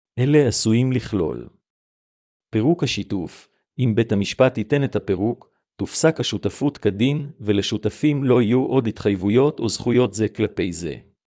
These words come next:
חלוקת רכוש. בית המשפט רשאי לקבוע גם כיצד יש לחלק את הרכוש והנכסים של השותפות בין השותפים.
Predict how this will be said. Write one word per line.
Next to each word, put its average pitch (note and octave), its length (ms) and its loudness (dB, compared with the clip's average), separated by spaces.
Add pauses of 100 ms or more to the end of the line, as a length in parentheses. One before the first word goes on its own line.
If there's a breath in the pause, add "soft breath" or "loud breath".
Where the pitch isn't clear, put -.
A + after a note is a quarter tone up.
(760)
חלוקת A#2 560 2
רכוש. F#2+ 600 -6 (300)
בית B2+ 200 2
המשפט B2 440 2
רשאי C3 360 2
לקבוע A2+ 360 4
גם A#2 220 4
כיצד B2 500 0
יש A#2+ 220 0
לחלק A2 440 0
את - 120 0
הרכוש A2+ 520 0
והנכסים A#2 600 0
של B2+ 180 0
השותפות A2+ 600 -4
בין G#2+ 200 2
השותפים. G2+ 720 -6